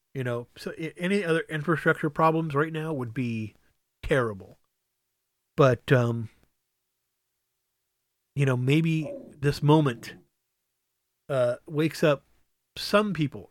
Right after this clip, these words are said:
I'm not gonna say everybody, 'cause there's a whole lot of privilege going around still. There's a whole lot of people, I wanna say, not taking it seriously.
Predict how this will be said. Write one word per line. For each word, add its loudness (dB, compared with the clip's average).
I'm -4
not 0
gonna -2
say -2
everybody, 0
'cause -2
there's -2
a -2
whole -2
lot 0
of -12
privilege 0
going 0
around 0
still. -4
There's -10
a -8
whole 0
lot 2
of -10
people, -2
I -10
wanna 2
say, 4
not -8
taking -2
it -6
seriously. 0